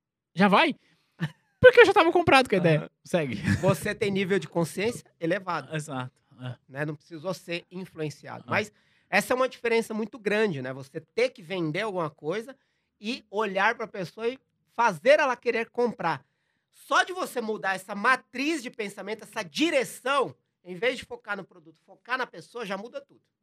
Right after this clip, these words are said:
Speaker 1: Uhum.
Speaker 2: Você evolui alguns degraus acima da maioria.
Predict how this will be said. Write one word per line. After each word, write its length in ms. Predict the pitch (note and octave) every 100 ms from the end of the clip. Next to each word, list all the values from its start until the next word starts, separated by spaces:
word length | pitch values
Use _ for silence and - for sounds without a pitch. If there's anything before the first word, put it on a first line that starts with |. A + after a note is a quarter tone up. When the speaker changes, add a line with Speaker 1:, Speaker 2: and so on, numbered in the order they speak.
| _
Speaker 1:
Uhum. 80 | A2
Speaker 2:
Você 160 | A2 F3+
evolui 640 | G3 F3+ A#3 G3 A#3+ C#4 _ _ _ _ _
alguns 500 | - G#3+ D#3+ B3 E4+
degraus 500 | C#4 D4+ F#3 G3 A#3+
acima 380 | A#3+ - A3+ A3+
da 100 | A3
maioria. 460 | G#3+ A3 G#3+ B2+